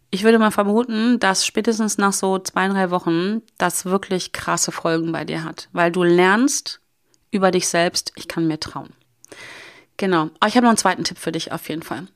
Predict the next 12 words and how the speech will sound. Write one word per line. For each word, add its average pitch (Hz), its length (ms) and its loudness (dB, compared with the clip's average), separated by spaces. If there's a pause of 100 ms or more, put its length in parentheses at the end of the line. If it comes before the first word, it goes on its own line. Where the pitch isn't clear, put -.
(180)
Das 180 260 0
nenne 190 240 2
ich, - 340 -6 (340)
ähm, 170 320 0
Timeboxing, 165 760 -2
Fokuszeitfenster. - 1040 -4 (680)
Ähm, 185 340 2 (120)
das - 160 0
macht 233 240 0
dein 185 140 0
Gehirn 190 280 0
leichter. 151 480 -4